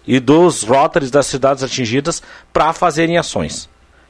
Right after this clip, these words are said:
Então isso nos to-, nos, nos engrandece como instituição mostrar que,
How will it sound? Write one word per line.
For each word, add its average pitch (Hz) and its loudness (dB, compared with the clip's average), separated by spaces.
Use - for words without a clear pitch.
Então 131 0
isso 170 2
nos 175 2
to-, 156 4
nos, 151 0
nos 165 2
engrandece 214 2
como 214 2
instituição 190 0
mostrar 170 0
que, 202 2